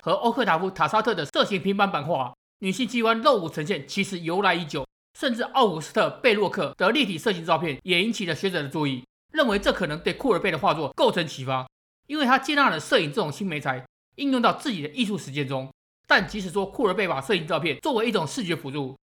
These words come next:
但是他并没有去复制那些照片。这幅画的色欲性之所以如此现代，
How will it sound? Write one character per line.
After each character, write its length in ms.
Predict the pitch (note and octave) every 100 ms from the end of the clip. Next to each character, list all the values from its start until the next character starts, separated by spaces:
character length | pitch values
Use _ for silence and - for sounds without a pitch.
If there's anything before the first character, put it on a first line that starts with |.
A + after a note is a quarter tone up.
| _ -
但 120 | C4+
是 120 | G#3
他 160 | G#3+ A#3+
并 160 | C#4
没 100 | A3+
有 80 | G3
去 100 | E3
复 160 | - F3
制 140 | F3 F#3+
那 80 |
些 100 | G#3
照 160 | G3+ F3
片。 240 | D#3+ C#3 - _ _ -
这 120 | D#4+
幅 100 | G#3
画 120 | A#3+
的 100 | F#3
色 240 | E3 - B3
欲 100 | G#3
性 240 | G#3 C#3+
之 100 | -
所 160 | D4 A3+
以 60 |
如 200 | C#3+ E3
此 140 | A#3 E3+
现 200 | F3 C#3
代， 200 | C3+